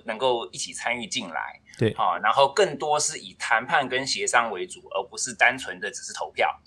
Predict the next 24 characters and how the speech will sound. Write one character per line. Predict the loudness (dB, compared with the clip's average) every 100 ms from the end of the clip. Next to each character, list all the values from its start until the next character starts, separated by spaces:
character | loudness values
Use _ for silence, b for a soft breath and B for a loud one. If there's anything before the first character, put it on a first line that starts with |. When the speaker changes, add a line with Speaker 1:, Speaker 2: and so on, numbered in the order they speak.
| _
Speaker 2:
哦， | 2 2 4
Speaker 1:
啊， | 2 0 -2
Speaker 2:
嗯。 | 0
Speaker 1:
我 | 2
们 | 6
会 | 6
认 | 6 4
为 | 2
说， | 2 4 6
呃， | 4 4 4 2 0 -8 -4
讨 | 4 4
论 | 6 2 2 -6
比 | -10 -8
投 | -8 0
票 | 4 4
重 | 4
要。 | 4 2 2 _ _ -6
Speaker 2:
是。 | 0 0 -2 -2
Speaker 1:
对， | 0 0 -2 _
认 | 4 4 4
同， | -2 0 0 -4 -16 b b
呃， | 0 0 0 -4
比， | -10 -8 -10 -12 -14 -20 _ _ _ _ _ -20
呃， | _